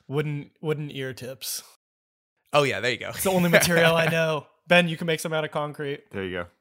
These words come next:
Speaker 1: Maybe I'll make some out of cr-, oh, actually, crayon would work. It's nice and waxy. Probably kinda form if you, if your ears are a hundred and forty degrees, it could melt a little bit and then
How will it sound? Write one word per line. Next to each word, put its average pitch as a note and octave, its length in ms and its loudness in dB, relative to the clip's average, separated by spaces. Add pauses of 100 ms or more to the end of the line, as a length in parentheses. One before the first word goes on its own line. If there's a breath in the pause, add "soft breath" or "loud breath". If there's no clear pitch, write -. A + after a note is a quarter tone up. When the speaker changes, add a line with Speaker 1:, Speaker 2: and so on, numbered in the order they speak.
(200)
Speaker 1:
Maybe G3 180 2
I'll F#3+ 80 4
make F3+ 140 0
some F3 120 -4
out D#3 100 0
of - 60 -6
cr-, - 140 -10
oh, E4+ 140 2
actually, C#4+ 260 -2
crayon B3+ 300 -4
would E3+ 100 -6
work. A#3 240 -8
It's - 160 -14
nice C#3+ 180 -6
and C3+ 100 -10
waxy. C#3+ 560 -6 (420 soft breath)
Probably D#3 240 -2
kinda D3 380 -4
form E3 580 -4
if E3+ 160 -8
you, D3 160 -8
if E3+ 160 -10
your D#3 300 -6
ears D#3+ 220 -4
are D3+ 80 -2
a C#3 40 -4
hundred D#3 220 -8
and D3 80 -10
forty D3+ 240 -4
degrees, D3 320 -8
it D3+ 80 -12
could D3+ 120 -10
melt C#3 300 -10
a D#3 40 -8
little D#3 200 -8
bit F3+ 200 -2
and C#3 100 -12
then C3 140 -8